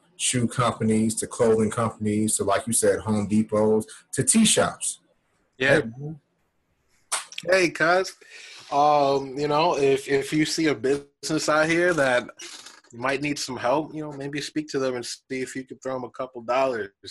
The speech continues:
Speaker 2: you know. Invest. Make your money back.
Speaker 1: Percentages.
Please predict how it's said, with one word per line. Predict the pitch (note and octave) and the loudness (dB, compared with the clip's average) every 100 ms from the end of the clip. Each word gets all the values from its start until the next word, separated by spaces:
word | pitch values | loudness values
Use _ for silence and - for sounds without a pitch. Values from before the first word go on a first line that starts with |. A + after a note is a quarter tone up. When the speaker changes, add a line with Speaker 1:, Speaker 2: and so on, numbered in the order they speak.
| G#2+ | -14
Speaker 2:
you | |
know. | G#2+ A2+ - _ _ _ - _ _ _ _ _ - | -12 -12 -14 _ _ _ -20 _ _ _ _ _ -12
Invest. | B2 A#2+ G#2+ C#3+ A#2+ - - - _ A2 | -8 -6 -2 0 0 -2 -8 -14 _ -12
Make | A2+ - | -12 -12
your | B2 | -6
money | B2+ C#3+ A#2 | -4 -2 -2
back. | A2 G#2 G2+ _ _ _ _ _ | -4 -6 -8 _ _ _ _ _
Speaker 1:
Percentages. | - - B2 G#2 F2+ - | -4 0 2 0 -4 -10